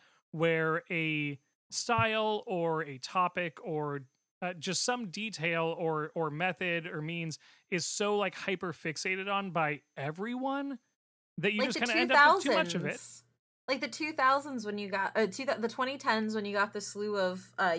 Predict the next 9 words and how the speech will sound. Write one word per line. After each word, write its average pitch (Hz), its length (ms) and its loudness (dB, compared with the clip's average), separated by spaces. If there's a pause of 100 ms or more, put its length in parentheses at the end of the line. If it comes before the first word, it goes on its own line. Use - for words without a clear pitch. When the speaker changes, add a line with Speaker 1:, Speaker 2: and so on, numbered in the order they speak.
Speaker 2:
young 208 400 2
adult 190 680 -2 (380)
dystopian 220 540 2
Speaker 1:
Yes. 208 420 2
Speaker 2:
adaptations. 185 1300 0 (100)
Speaker 1:
That's 208 280 2
a 226 40 0
very 202 360 2
good, 175 260 -4